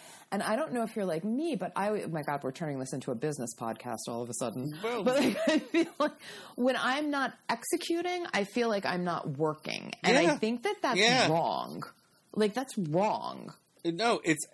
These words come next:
Speaker 2: it, it's both true and wrong.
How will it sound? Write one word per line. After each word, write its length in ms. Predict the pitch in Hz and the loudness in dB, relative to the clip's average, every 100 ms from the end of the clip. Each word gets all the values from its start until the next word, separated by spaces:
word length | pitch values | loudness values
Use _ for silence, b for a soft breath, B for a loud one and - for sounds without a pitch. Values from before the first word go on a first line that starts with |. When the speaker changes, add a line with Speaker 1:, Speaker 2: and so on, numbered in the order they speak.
| 170 | -10
Speaker 2:
it, 480 | - 160 165 170 170 | -6 -2 0 0 -2
it's 260 | - 160 151 180 147 - _ _ | -2 -4 -4 -6 -10 -14 _ _
both 200 | 110 117 - | -4 -4 -8
true 340 | - 117 117 135 | -10 -6 -4 -4
and 220 | 110 147 - | -6 -8 -6
wrong. 300 | 165 156 | -4 -4